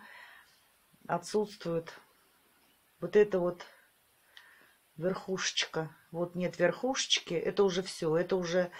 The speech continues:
сено-солома, вот. А если у него есть пимочка вот такая,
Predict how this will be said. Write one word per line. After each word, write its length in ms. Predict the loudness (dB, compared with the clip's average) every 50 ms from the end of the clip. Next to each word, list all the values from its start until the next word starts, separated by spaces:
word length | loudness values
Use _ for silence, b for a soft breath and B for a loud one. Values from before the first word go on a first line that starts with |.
| B B B B B B B B
сено-солома, 960 | -12 2 6 8 8 8 6 2 2 4 6 6 6 6 4 2 0 -2 -2
вот. 340 | 2 2 2 2 2 -4 -14 -20 -20 -20 _ _ _ _ _ _ _ _ _ _ _ _ _ _ _ b b b b b b b b 0
А 100 | 0 2
если 320 | 2 2 0 0 -2 -2
у 60 | -2
него 220 | 0 0 0 -2 -2
есть 340 | -2 -4 -6 -8 -10 -8
пимочка 520 | -6 -4 -2 0 0 0 -2 -4 -4 -4 -4
вот 160 | -4 -4 -4
такая, 520 | -8 -8 -8 -8 -6 -6 -6 -6 -8 -12